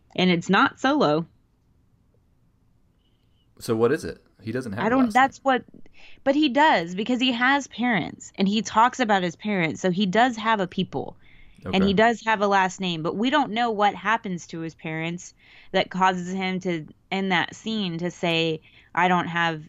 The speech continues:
Speaker 1: I don't have people." You know, and the, the Imperial officer is like, "Han Solo."
Speaker 2: Right.
Speaker 1: Because he's by himself.
Speaker 2: How did you feel
Speaker 1: So
Speaker 2: about that, about that being the origins of his name?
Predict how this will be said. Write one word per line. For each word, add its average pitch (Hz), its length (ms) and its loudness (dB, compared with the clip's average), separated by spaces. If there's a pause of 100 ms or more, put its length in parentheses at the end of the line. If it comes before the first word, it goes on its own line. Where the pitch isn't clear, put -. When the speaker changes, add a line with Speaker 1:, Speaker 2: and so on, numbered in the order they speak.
(140)
Speaker 1:
I - 60 -10
don't 175 240 -4
have 170 260 0
people." 147 480 -8 (260)
You 175 140 0
know, 160 200 2
and 160 140 0
the, 147 380 2
the 156 360 2
Imperial 170 460 2
officer 156 480 0
is 147 160 -4
like, 143 320 -2 (1160)
"Han 165 1300 0 (220)
Solo." - 920 -2 (800)
Speaker 2:
Right. 87 220 0
Speaker 1:
Because 147 200 -2
he's - 200 -20
by 147 240 0
himself. 139 420 -2 (380)
Speaker 2:
How 110 140 4
did 113 120 2
you 104 80 -2
feel 98 220 4
Speaker 1:
So 113 60 6
Speaker 2:
about 80 240 2
that, 78 340 0 (100)
about 87 380 -2
that 85 260 -2
being 87 160 -4
the 82 100 -4
origins 82 520 -4
of 80 80 -8
his 78 160 -8
name? 78 340 -6